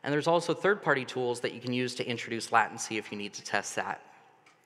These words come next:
I also want to point out that with the network, we need to configure a static I P. We want all of our clients that are testing the database to be able to reach it at the same point.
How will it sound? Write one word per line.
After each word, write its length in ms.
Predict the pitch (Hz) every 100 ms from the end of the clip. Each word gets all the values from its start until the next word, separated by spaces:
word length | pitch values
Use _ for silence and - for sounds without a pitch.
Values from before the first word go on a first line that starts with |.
| _ - - - -
I 80 | 131
also 280 | 139 160 185
want 220 | 196 175
to 80 | 147
point 160 | 156 127
out 240 | 110 120
that 80 | 120
with 160 | 123
the 60 | 123
network, 440 | 123 131 131 123
we 80 | 135
need 140 | 123 120
to 60 |
configure 460 | - 123 127 120 113
a 40 |
static 360 | 107 120 104 98
I 100 | 101
P. 340 | 95 143 110 - - -
We 100 | 120
want 180 | 120 123
all 100 | 123
of 100 | 123
our 80 | 123
clients 720 | - 139 147 147 - - - -
that 100 | 127
are 80 | 123
testing 560 | 117 147 - 143 131
the 280 | 117 113 113
database 640 | 113 117 110 113 123 - -
to 80 | 113
be 160 | 120
able 140 | 117 113
to 80 |
reach 280 | 110 113 110
it 120 | 110
at 100 | 98
the 60 | -
same 240 | - 107
point. 260 | 101 101 -